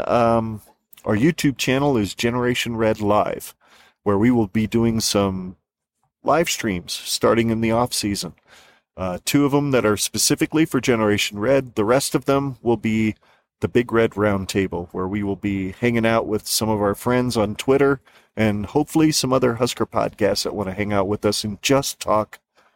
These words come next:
Husker football. Uh, so those will be about once a month. And, uh, if you have any other questions, comments, or concerns, or if you want to be a part of those live streams for the Big Red Roundtable,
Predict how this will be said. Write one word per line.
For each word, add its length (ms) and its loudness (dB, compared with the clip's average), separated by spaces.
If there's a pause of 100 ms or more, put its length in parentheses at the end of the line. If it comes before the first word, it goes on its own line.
(120)
Husker 360 -2
football. 580 -6 (500)
Uh, 200 -6
so 220 -2
those 200 2
will 80 0
be 140 4
about 280 2
once 280 -4
a 60 -12
month. 360 0 (420)
And, 420 0
uh, 260 4
if 200 2
you 80 2
have 260 2
any 260 2
other 140 2
questions, 560 -2
comments, 440 0
or 40 -8
concerns, 540 -2 (120)
or 140 2
if 80 0 (120)
you 80 0
want 300 -2
to 80 -10
be 180 0
a 60 2
part 540 -2 (400)
of 120 0
those 300 0
live 300 2
streams 400 -4
for 160 -4
the 80 -4
Big 180 -2
Red 160 2
Roundtable, 680 0